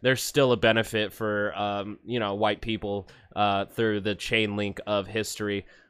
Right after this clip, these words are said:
So, uh, it's fair to use C R T historically to analyze our policies and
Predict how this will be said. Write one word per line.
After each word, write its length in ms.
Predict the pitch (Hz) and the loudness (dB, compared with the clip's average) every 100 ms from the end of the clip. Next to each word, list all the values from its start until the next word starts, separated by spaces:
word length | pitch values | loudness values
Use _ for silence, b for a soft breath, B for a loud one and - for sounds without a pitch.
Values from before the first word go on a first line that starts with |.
| b | b
So, 360 | - 107 98 - _ _ | -2 0 -2 -6 _ _
uh, 260 | 107 104 101 | 2 2 2
it's 220 | 123 127 | -2 -2
fair 340 | - - 165 160 | 2 6 8 6
to 120 | 156 | 2
use 300 | 127 123 120 | 0 0 -2
C 160 | - 117 | -2 0
R 160 | 110 | 0
T 260 | 104 117 113 | -2 -2 -2
historically 760 | 107 110 - 113 110 104 110 104 | -2 -4 0 0 0 0 -2 -2
to 120 | 110 | -2
analyze 720 | 92 107 104 104 101 98 - 104 | 0 -2 0 0 -2 -4 -6 -2
our 160 | 101 | -2
policies 720 | 98 107 104 101 110 104 98 - b b b | 0 0 0 -2 -6 -6 -8 -16 b b b
and 440 | 101 101 98 98 | -4 -2 -4 -6